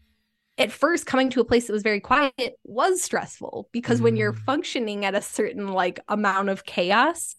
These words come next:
Speaker 2: Mm.
Speaker 1: going down to something that is, again, like, a different definition of neutral, but, like,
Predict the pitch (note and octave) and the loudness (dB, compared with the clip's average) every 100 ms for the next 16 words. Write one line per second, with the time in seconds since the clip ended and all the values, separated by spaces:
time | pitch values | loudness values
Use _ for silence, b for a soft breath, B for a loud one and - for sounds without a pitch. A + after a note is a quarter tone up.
0 | - A#2+ C3 C3+ C#3+ D3 C#3+ C#3 C3+ B2+ | -10 -8 -6 -6 -6 -6 -6 -8 -10 -12
1 | - A#3 A#3+ B3 A3+ A#3 A3+ A3+ A3 - | 2 6 8 8 8 6 4 2 0 -2
2 | G#3 G3+ F#3 - G3+ - F#3+ G#3 G3 F#3 | 0 2 2 2 0 0 -2 0 0 -2
3 | F3+ E3+ E3+ - _ _ - G3+ - - | -4 -6 -6 -14 _ _ -2 0 2 0
4 | G3+ F#3+ F#3+ F#3+ F#3 - F#3+ G3 G3+ - | -2 0 0 0 -2 0 0 2 0 -4
5 | - F#3 F3+ F#3+ F#3 F#3 | 0 2 4 2 2 0